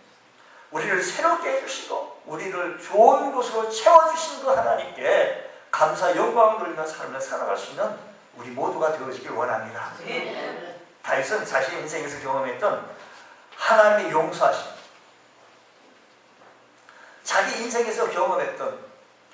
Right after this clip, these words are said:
Speaker 1: 하나님의 역사하심, 다윗의 인생의 경험, 경험 속에서 하나님께서 이런, 이런 상황 속에서 나를 공급해 주시고 지켜주신 하나님, 사울의 칼날을 피하게 하시고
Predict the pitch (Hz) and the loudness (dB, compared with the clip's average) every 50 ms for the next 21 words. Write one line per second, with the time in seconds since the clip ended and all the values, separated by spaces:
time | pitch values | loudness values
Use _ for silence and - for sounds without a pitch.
0 | - - - - - - - - 247 254 262 254 262 262 269 254 214 214 214 208 | -20 -20 -20 -20 -14 -6 -2 0 2 4 4 4 4 4 2 0 0 0 0 -2
1 | - - - - - - - - - - - _ _ _ _ _ _ _ - - | -2 -2 -4 -4 -4 -6 -12 -14 -18 -20 -20 _ _ _ _ _ _ _ -20 -20
2 | - _ _ - _ _ _ _ _ _ _ _ _ _ _ _ - - - - | -20 _ _ -20 _ _ _ _ _ _ _ _ _ _ _ _ -20 -20 -20 -18
3 | - - - 220 220 - - 294 - 269 269 269 269 277 269 254 262 254 262 262 | -6 2 6 8 8 8 6 4 2 -2 -2 -4 -4 -4 -4 -4 -4 -4 -4 -2
4 | 247 254 262 240 208 - - - - - 233 233 226 - - - - 190 190 185 | -2 2 4 4 6 4 4 2 0 2 4 4 4 4 2 -4 -6 -6 -4 0
5 | 196 202 185 175 - - - - - - - - - _ _ _ - - - - | 2 4 4 4 2 -2 -6 -14 -16 -20 -20 -20 -20 _ _ _ -20 -20 -20 -20
6 | - - - - - - - - - _ - - - - 269 285 294 294 294 294 | -20 -20 -20 -20 -20 -20 -20 -20 -20 _ -8 -2 0 2 4 4 4 4 2 0
7 | - - - - 277 240 - - 254 285 330 349 339 339 339 339 - - - 294 | -4 -8 -8 -4 -2 -2 -2 -4 -4 -4 -4 -4 -2 0 0 0 0 0 0 2
8 | 269 247 247 233 226 202 214 214 214 196 - 180 185 180 - - - 214 226 240 | 4 4 4 4 2 -4 -4 -2 0 2 2 2 2 0 -4 -6 -8 -10 -10 -6
9 | - 294 294 - - - - - - - - - - - - - - - - - | -4 -4 -4 -4 -6 -8 -8 -8 -8 -10 -10 -8 -6 -4 -2 -2 -2 -6 -10 -14
10 | - - - - - - - _ _ _ _ _ _ - - - - - - - | -18 -20 -20 -20 -20 -20 -20 _ _ _ _ _ _ -14 -12 -10 -10 -8 -8 -10
11 | - - - - - 349 - - - - - - - - - _ _ _ _ _ | -10 -10 -10 -12 -12 -10 -10 -10 -10 -10 -12 -14 -18 -20 -20 _ _ _ _ _
12 | _ _ _ _ _ _ _ _ _ _ _ - _ _ _ _ - - - - | _ _ _ _ _ _ _ _ _ _ _ -20 _ _ _ _ -18 -14 -6 -2
13 | - - 214 214 202 - - - - - - - - - - - 165 156 - - | 0 0 0 0 -2 -4 -6 -8 -6 -2 -2 -2 -2 -4 -6 -6 -4 -4 -4 -4
14 | - - - - - - - - - - - | -4 -6 -6 -8 -10 -12 -12 -12 -12 -14 -16